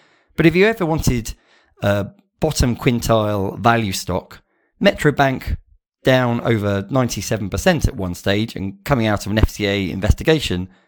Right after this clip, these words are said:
seemed to fit that mould. Another peculiarity of the conference has been that historic stock picks are noted, tallied, and tracked year after year. It'll be fascinating as ever to see how the eighteen picks have fared twelve months from now.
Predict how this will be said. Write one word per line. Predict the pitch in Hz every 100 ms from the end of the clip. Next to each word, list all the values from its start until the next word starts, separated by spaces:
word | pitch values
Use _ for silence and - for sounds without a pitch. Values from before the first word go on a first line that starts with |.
| _
seemed | - 117 87
to |
fit | 85 - -
that | 98 -
mould. | 98 85 82 - _ _ _ _ _ _ _ _ _ _
Another | 147 233 220
peculiarity | - - - 131 101 90 82 -
of | 82
the |
conference | - - - 80 -
has | 110
been | 135 131
that | 131 -
historic | - 117 - 165 - - -
stock | - 160 -
picks | 92 -
are | 110
noted, | 123 143 - 160 - _
tallied, | - 120 117 123 127 - _ _ _
and | 143
tracked | - 175 - -
year | 123 123
after | 113 - 101
year. | 95 71 - _ _ _ _ _ _ _ _
It'll | - 143
be | 139
fascinating | 214 202 156 120 117
as | 104
ever | 107 90
to | 87 95
see | 113 101
how | 101
the | 101
eighteen | 110 104 110 95
picks | 107 - - - -
have | 107 -
fared | - 98 80
twelve | - 98 90
months | 85 62
from | - 78
now. | 82